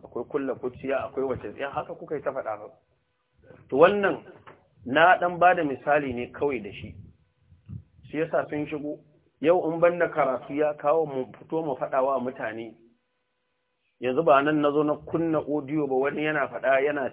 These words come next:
cewa manzon Allah sallallahu alaihi wa alihi wa sallama ya fito. Shehu Ibrahim zai zo daga Kaulaha ya taho Kano wai annabi ne dan rakiyarsa.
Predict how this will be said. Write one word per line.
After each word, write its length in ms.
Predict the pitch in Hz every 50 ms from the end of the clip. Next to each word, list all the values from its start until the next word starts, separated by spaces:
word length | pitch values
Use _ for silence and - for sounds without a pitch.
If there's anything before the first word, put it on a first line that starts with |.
| - -
cewa 380 | - 143 135 127 131 139 143 139 - - - - _ _ _ _ _ _ _ _ _ _ _ _
manzon 400 | - 107 113 120 120 120 139 151 143
Allah 300 | 151 156 160 156 143 - -
sallallahu 500 | 147 151 147 139 131 131 139 139 143 143
alaihi 300 | 131 127 127 135 143 135
wa 160 | 131 123 - - 135
alihi 220 | 135 131 127 117 120
wa 120 | 120 113 - -
sallama 460 | 135 131 135 139 139 139 135 120 113
ya 180 | 117 127 135
fito. 400 | 135 135 127 - 147 143 143 - - _ _ _ _ _ _ _ _ _ _ _ _ _ _ _ _ _ _ _ _ _
Shehu 240 | - - 151 151 147
Ibrahim 480 | 139 127 131 139 147 147 147 139 131 120
zai 160 | 127 139 139
zo 180 | 123 131 143 135
daga 220 | 135 127 113 113
Kaulaha 600 | - - - 131 135 139 156 156 143 135 - - - - - - - - _ _ _ _ _ _ _
ya 80 | - 113
taho 320 | - - 135 139 143 147 135
Kano 220 | - 156 151 151 135
wai 140 | 131 147 147
annabi 380 | 143 131 127 135 139 135 131 127
ne 80 | 131
dan 200 | 127 135 139 131
rakiyarsa. 500 | 135 127 - - 139 123 - - 135 127